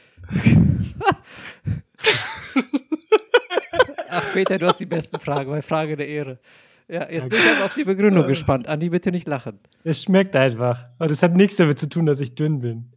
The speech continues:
Speaker 1: Okay.
Speaker 2: <laughs> Es, ich find, ich find ihn einfach, er ist, er, er ist leicht zuzubereiten. Ähm, ich esse halt besonders auch so Thai-Curry gerne und da passt Lauch einfach mega gut rein. Ähm,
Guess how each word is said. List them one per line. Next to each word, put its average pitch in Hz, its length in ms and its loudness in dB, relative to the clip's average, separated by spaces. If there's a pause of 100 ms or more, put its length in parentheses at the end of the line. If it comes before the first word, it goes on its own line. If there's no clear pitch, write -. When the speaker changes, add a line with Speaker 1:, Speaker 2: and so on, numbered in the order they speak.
(520)
Speaker 1:
Okay. 170 340 -6 (540)
Speaker 2:
<laughs> 269 100 6 (1200)
Es, 131 200 -8
ich 165 100 -6
find, 165 320 2
ich 180 80 -4
find 165 140 4
ihn 143 80 4
einfach, 131 340 2 (160)
er 160 160 4
ist, - 160 0
er, 170 300 2
er 160 120 2
ist 151 140 0
leicht 147 400 2
zuzubereiten. 160 960 0 (1000)
Ähm, 127 460 4 (440)
ich 160 180 -2
esse 160 200 0
halt 160 120 2
besonders 143 360 2
auch 139 100 -2
so - 80 -6
Thai-Curry 143 600 2
gerne 131 260 2
und 123 80 0
da 117 100 0
passt 123 360 -2
Lauch 120 240 2
einfach 104 260 -4
mega 113 280 -2
gut 107 260 -8
rein. 127 420 -6 (960)
Ähm, 117 540 0